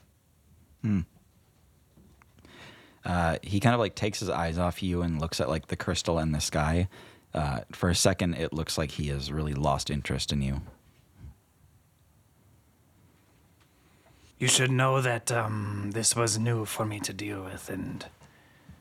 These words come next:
Speaker 2: the human lives yet. And I will be more ready when such things happen in the future.
Speaker 1: So ultimately, you spared his life.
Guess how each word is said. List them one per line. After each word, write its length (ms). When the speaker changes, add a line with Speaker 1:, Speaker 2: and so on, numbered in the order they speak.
Speaker 2:
the 100
human 380
lives 320
yet. 400
And 220
I 140
will 180
be 220
more 240
ready 300
when 340
such 340
things 480
happen 400
in 160
the 60
future. 540
Speaker 1:
So 300
ultimately, 540
you 160
spared 400
his 180
life. 460